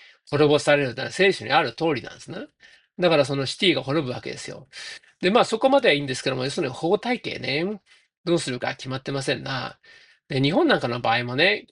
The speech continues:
基本的には、うん、法はあまりよくわかんないんだね。わか-、わかんないというか、その法律とか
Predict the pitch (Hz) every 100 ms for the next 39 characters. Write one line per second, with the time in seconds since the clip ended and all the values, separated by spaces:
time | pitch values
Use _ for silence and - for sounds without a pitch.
0 | - 175 202 226 220 180 135 - - _
1 | _ _ _ - 123 113 113 113 - 151
2 | 180 190 180 208 214 208 208 _ _ _
3 | _ _ _ 151 262 147 - - 302 349
4 | 170 120 156 185 147 _ 202 170 226 196
5 | - 160 233 233 156 135 139 139 139 139
6 | 147 - 254 277 294 294 214 151